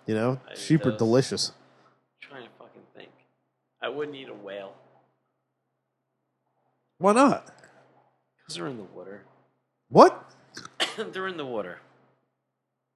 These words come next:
Speaker 1: So you won't eat
Speaker 2: I don't like
Speaker 1: anything?
Speaker 2: anything in the water, and I can't imagine I'd like that either.
Speaker 1: But it would be so different. It would be meaty, like, you know what I mean? Instead of, like,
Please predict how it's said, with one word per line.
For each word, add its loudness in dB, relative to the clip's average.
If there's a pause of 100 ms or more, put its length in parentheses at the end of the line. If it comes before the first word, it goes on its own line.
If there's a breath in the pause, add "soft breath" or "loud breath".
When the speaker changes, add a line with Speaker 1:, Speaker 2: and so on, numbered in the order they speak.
(480)
Speaker 1:
So 4
you 4
won't 4
eat -2
Speaker 2:
I 0
don't -2
like -2
Speaker 1:
anything? 2
Speaker 2:
anything -8
in -10
the -8
water, 0
and -2
I -2
can't -10
imagine -8
I'd -12
like -14
that -10
either. -20 (1160)
Speaker 1:
But 10
it 10
would -4
be 2
so 6
different. 2
It -4
would 0
be -4
meaty, -6
like, -2
you -4
know 2
what 0
I -6
mean? -2
Instead -2
of, -2
like, -6